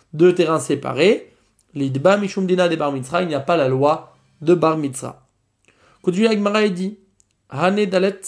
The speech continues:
Bne Metzarane. S'il y a quatre, maintenant, les quatre voisins, il y a un terrain, il y a de quatre côtés des voisins. Il y a quatre personnes qui veulent acheter le terrain, les quatre voisins qui sont autour du terrain. Dekadim Chad Minayu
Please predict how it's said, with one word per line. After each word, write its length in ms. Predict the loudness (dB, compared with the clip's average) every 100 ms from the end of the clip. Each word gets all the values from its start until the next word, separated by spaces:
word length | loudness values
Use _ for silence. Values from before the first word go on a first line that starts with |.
| -16 _ _ _ _ -12
Bne 380 | -4 2 4
Metzarane. 640 | 4 0 0 0 2 0 -4 -10 _ _ _ _ _ _ _
S'il 320 | -4 0 2
y 60 | 2
a 60 | 0
quatre, 440 | 0 -2 -4 -6
maintenant, 300 | -2 0 0
les 100 | 0
quatre 220 | 0 0
voisins, 300 | 0 0 0
il 60 | 0
y 40 |
a 60 | 0
un 80 | -2
terrain, 500 | -4 0 0 0 -6 _ _ _
il 60 | -2
y 20 |
a 20 |
de 80 | 0
quatre 240 | 2 2 2
côtés 300 | 0 2 2
des 100 | 2
voisins. 480 | 2 2 0 -6 -10 _ _ _ -2
Il 80 | 2
y 60 |
a 60 | 4
quatre 440 | 4 0 -4 -14
personnes 500 | -4 -2 0 0 0
qui 120 | -4
veulent 200 | 0 2
acheter 260 | 2 -2 -4
le 100 | -2
terrain, 320 | 0 2 2
les 140 | 2 0
quatre 400 | -2 -2 -8 -16 _ _ _
voisins 580 | -2 4 4 4 2 0
qui 140 | -2 -6
sont 160 | 0
autour 420 | 0 0 0 0 0
du 120 | -4
terrain. 460 | -4 0 0 -2 -6 _ _ _ _ _
Dekadim 480 | -2 0 2 0 -2 -2
Chad 220 | -2 -2
Minayu 500 | -2 0 2 0